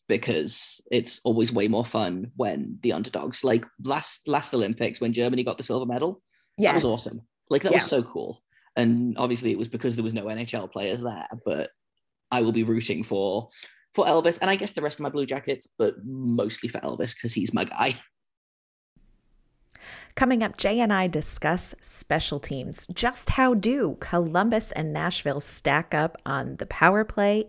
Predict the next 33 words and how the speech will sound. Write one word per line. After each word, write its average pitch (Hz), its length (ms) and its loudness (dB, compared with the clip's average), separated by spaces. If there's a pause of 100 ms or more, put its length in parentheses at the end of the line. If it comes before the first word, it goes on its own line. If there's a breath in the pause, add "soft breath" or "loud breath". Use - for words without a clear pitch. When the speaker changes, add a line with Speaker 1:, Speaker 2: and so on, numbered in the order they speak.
Speaker 2:
and 175 440 2
on 151 120 0
the 151 80 -2
penalty 151 480 -6
kill? - 380 -6 (520 loud breath)
But - 200 4
first, 294 300 6
the 240 80 6
holidays 233 600 4
are 175 140 6
around 180 280 4
the 190 60 2
corner, 175 400 -2
and 170 160 0
finding 226 640 0
the 180 100 0
perfect - 800 -4
gift 262 460 0
is 165 220 0
tricky. 131 480 -2 (460 loud breath)
Omaha 240 560 8
Steaks - 580 -2
makes 170 260 2
it 214 120 6
easy 220 260 2
to 165 100 4
send 143 300 -4
friends 202 500 2
and 262 240 4
family 170 380 4
an 147 160 0
unforgettable 220 640 0
gift - 320 -2